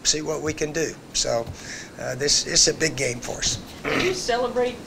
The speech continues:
Speaker 2: your first win with the Apollos at all?
Speaker 1: Celebrate a little bit. Oh yeah, you always celebrate a little bit, and then, uh, and then you get ready for the next opponent. So we've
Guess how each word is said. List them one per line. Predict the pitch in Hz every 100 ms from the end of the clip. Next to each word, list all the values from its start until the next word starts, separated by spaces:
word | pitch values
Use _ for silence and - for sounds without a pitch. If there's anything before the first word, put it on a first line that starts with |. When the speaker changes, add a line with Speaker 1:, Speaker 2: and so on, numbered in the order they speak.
| -
Speaker 2:
your | 233
first | 233 214 - - - -
win | 233 233
with | 220
the | 220
Apollos | 214 240 226 226 220
at | 208
all? | 214 220 220
Speaker 1:
Celebrate | 254 277 247 233
a |
little | 202 196
bit. | 190 247 - -
Oh | 196
yeah, | 214 190 170 151
you | 151
always | 160 190 180
celebrate | - 202 196 180 190
a |
little | 175 185
bit, | 165 196 208 - - - -
and | - 139 147
then, | 160 160 156
uh, | 151 143 139 - -
and | 143 143
then | 147
you | 143
get | 151
ready | 139 147 143
for | -
the | 131
next | 139 131 -
opponent. | 131 139 139 185 190 - - - -
So | - 123 120
we've | 123 143